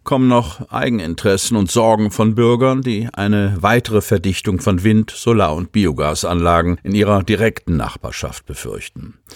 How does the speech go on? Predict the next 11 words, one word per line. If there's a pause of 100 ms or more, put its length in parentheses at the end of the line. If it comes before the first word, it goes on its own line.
(240)
Sigrun
van
Bernem
von
der
Bürgerinitiative
gegen
Windindustrie
aus
der
Oste